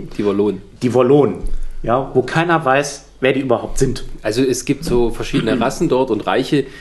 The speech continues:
Speaker 1: die alle unterschiedliche Entwicklungsstadien haben. Und die Wallonen, das ist so das höchst entwickelte, was es gibt. Keiner weiß, wie die in echt aussehen. Die haben solche komischen Anzüge an. Keiner weiß, wie die in echt aussehen. Ähm,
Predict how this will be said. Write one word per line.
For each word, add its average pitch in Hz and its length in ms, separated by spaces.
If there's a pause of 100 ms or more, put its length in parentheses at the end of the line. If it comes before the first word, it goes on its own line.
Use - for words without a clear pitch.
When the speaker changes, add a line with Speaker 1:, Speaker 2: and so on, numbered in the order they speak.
(140)
Speaker 1:
die - 80
alle 135 160
unterschiedliche 123 460
Entwicklungsstadien 87 800
haben. 90 180
Und 92 180
die 90 300 (180)
Wallonen, 160 600
das 147 160
ist 131 140
so 123 100
das 107 240
höchst 113 240
entwickelte, 95 440
was 80 200
es 80 100
gibt. - 320 (540)
Keiner 131 280
weiß, 120 240
wie 131 80
die 113 100
in 113 40
echt 110 220
aussehen. 131 340
Die 101 100
haben 104 120
solche 98 280
komischen 110 360
Anzüge 147 480
an. 165 340
Keiner 110 260
weiß, 107 200
wie 110 60
die 104 80
in 98 60
echt 127 220
aussehen. 165 460 (500)
Ähm, 107 680